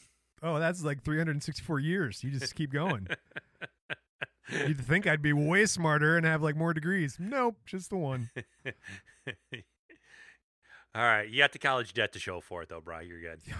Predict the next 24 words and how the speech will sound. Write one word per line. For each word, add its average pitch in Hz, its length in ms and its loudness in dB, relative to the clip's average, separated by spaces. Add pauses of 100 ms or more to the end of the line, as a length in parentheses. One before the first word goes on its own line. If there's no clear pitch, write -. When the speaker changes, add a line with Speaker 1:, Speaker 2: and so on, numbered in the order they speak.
(100)
Speaker 1:
Oh, 117 220 -6
right. 110 400 -6 (120)
Hey, 131 360 -2
come 139 120 -6
on, 151 360 0
Democrats. 110 600 -6 (200)
Um, 160 460 4 (220)
<laughs> - 200 -20
nineteen 202 560 2
seventy-six, 208 880 0 (480)
he 180 240 0
go-, 180 260 4
he 165 160 2
goes 208 240 4
to 156 80 -2
join 185 240 2
this 165 160 0
group. 131 420 2
He's 139 180 -2
out 175 120 0
of 151 80 -2
college. 117 460 -2
He's 117 160 -6
not 131 220 -4